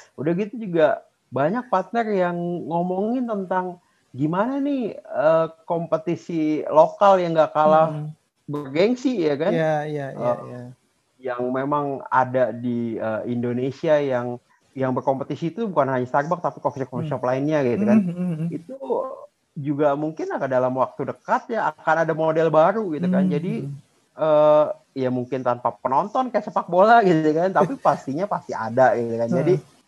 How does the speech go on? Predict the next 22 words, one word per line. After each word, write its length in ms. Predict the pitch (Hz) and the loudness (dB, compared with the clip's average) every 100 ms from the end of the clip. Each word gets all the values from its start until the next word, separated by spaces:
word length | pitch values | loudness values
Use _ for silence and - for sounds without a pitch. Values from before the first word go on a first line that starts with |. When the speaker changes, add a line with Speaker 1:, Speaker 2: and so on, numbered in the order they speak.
| _ - | _ -6
Speaker 1:
bersiaplah 640 | 131 131 147 135 - 156 156 | -6 -4 0 0 2 -2 -2
semua, 400 | 139 120 120 127 165 202 240 247 | -6 -4 -2 -2 0 0 -2 -6
siapapun 720 | - 143 123 120 - 135 127 | -10 -6 -2 -2 -2 -6 -4
yang 160 | 123 117 - | -6 -6 -2
pengen 580 | 120 127 127 127 123 120 _ _ _ | -2 -2 -4 -4 -6 -10 _ _ _
melampaui 540 | 147 175 185 196 190 | -2 0 2 4 4
batas 440 | 170 160 196 240 - | 4 2 2 -4 -4
ya, 160 | 175 262 - | -2 -2 -6
ya 180 | - 117 | -6 -4
kan? 180 | 131 226 - _ - | -2 -4 -8 _ -8
Speaker 2:
Hmm, 80 | 185 | -6
hmm, 160 | 185 190 | -2 0
hmm. 100 | 180 | 0
Speaker 1:
Jadi, 340 | 123 165 156 151 - | 0 0 0 0 0
eh, 440 | 127 123 123 120 123 | 4 6 6 4 0
udah 220 | 135 120 | -2 -2
harus 260 | 123 120 123 - | 0 -4 -6 -8
siap. 400 | 127 123 196 _ _ _ | -2 0 -2 _ _ _
Speaker 2:
Yes. 280 | - 160 156 - - | -6 -4 -6 -14 -8
Speaker 1:
Eh, 360 | 117 113 113 107 _ _ _ - | -6 -4 -4 -6 _ _ _ -6
punya, 560 | 143 147 151 143 143 - _ _ - | -2 0 0 -2 -4 -10 _ _ -10
eh, 140 | 104 | -10